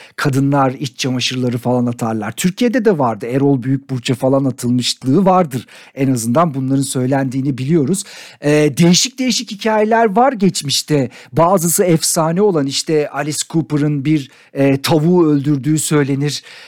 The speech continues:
O gerçi daha sonra işte biri sahneye tavuk attı. Ben de hani bunun uçacağını düşündüm. Attım geriye sahneye. Sonra bir anda her şey kan içinde kaldı falan gibi. Bu böyle bir efsane. Ya da işte Ozzy Osbourne'un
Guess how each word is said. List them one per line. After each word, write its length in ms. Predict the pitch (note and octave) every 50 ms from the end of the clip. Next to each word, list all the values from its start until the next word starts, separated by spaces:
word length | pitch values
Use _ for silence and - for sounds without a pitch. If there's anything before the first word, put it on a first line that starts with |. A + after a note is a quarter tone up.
| - - _ -
O 280 | D3 D3+ C#3+ D3 D3+ C3+
gerçi 360 | D#3 C#3+ C#3+ C#3 - - C3
daha 180 | C#3+ C#3+ D3+
sonra 400 | C#3+ - - D3 C#3 C3+ D3 C#3+
işte 500 | C#3 D3 - - - - D3+ D3 C#3 C3+ - - - _ _ _
biri 280 | C3+ A#2 B2+ C#3+ C#3+ C#3+
sahneye 420 | - - D3+ D3 D3 D3 D3+ D3
tavuk 340 | - - - D3 F#3 G3 -
attı. 320 | G3+ - - _ - B2+ B2+
Ben 220 | C3+ C3+ C#3 C3
de 240 | D3+ D3+ C#3+ C#3 A#2
hani 260 | C3 C#3+ C#3 C#3 B2
bunun 200 | C#3 C#3+ D3 D3+
uçacağını 560 | D#3 C3+ - - D3 C3+ D#3 C#4 G3+ D3+ D3+ C3+
düşündüm. 400 | C3 - - A#2 A#2 C3 F3+ F3+
Attım 420 | C#3+ - - - _ - F3+ E3+ C#3+
geriye 280 | C#3 C3+ B2 C3 B2
sahneye. 540 | A#2+ - C#3 C3 C3 A#2+ A#2+ C3+ D3+ F3 F3
Sonra 360 | - - D#3 C#3 B2+ C#3 C3+
bir 100 | C3+ C3+
anda 260 | B2 A2 A2+ A#2 C3 C3
her 160 | A#2+ B2 A#2+
şey 220 | A2 - - B2 A#2+
kan 200 | - - A#2+ A#2+
içinde 340 | A2 - - A2+ G#2 G#2
kaldı 320 | - - G2+ F#2+ G2+ A2 A#2+
falan 360 | - - A#2 C3 B2+ B2+ B2
gibi. 280 | A2 A#2 A#2+ F#3+ G3+ G3 - - - - - - _
Bu 320 | B2+ B2 C#3 C#3 F3 D#3 E3+
böyle 220 | A3 F#3+ F3 F#3
bir 120 | G#3+ A3
efsane. 440 | G3+ G3 - - - F3+ F3+ F#3+ F3+
Ya 200 | D3+ C#3 - C3+
da 40 | D#3
işte 200 | D3 - - -
Ozzy 260 | D#3 D#3 D3+ C#3+ E3
Osbourne'un 640 | E3 E3 D#3+ D3 B2+ A#2+ C#3+ C#3 C3 D#3 F3+ F#3